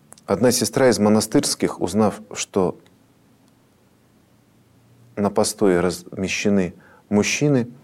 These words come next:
категорично заявила, что им там быть не должно. Не сразу, но они собрались,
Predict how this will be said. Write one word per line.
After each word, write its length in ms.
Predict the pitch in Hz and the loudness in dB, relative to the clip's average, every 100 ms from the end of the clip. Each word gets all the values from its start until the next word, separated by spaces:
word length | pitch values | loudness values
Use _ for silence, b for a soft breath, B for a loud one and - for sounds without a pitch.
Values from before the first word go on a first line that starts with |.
| B B B B B - | B B B B B -14
категорично 560 | 92 110 123 123 123 | -2 2 4 2 0
заявила, 480 | 110 123 113 92 80 | 2 4 4 2 0
что 200 | - 95 | -4 -4
им 100 | 95 | -4
там 300 | 95 123 - - | 0 0 -2 -6
быть 220 | 92 107 | -4 -2
не 80 | 107 | 0
должно. 500 | 107 107 92 82 76 - _ _ _ b b b b b - | 0 0 -4 -8 -10 -16 _ _ _ b b b b b -2
Не 140 | 104 | 0
сразу, 400 | - 135 147 101 | 2 4 4 4
но 120 | 98 | 2
они 140 | 107 127 | 2 2
собрались, 680 | 135 110 95 82 85 - | 0 2 2 2 -2 -6